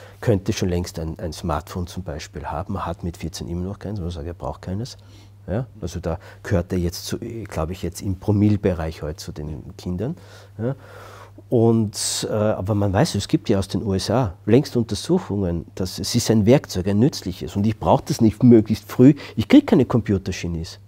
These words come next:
Die, die das alles erfunden haben, sind ja analog aufgewachsen. Ja? Und nochmal auf meinen Sohn zurückzukommen, ja?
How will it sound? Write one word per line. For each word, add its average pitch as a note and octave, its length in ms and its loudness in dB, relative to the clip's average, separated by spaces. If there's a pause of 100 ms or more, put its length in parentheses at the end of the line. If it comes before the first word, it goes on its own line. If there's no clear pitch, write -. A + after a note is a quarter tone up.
(560)
Die, A#3+ 220 10 (240)
die C#3 100 8
das A2 220 2
alles G#2+ 320 2
erfunden A#2 580 2
haben, F2+ 240 0
sind F#2+ 320 2
ja E2 120 4
analog F2+ 340 0
aufgewachsen. F2+ 680 -6 (640)
Ja? D#3 200 2 (340)
Und A2 340 4
nochmal B2 240 8
auf G#2 100 0
meinen G2+ 180 2
Sohn E3 220 4
zurückzukommen, F#2 880 -2
ja? A2 200 2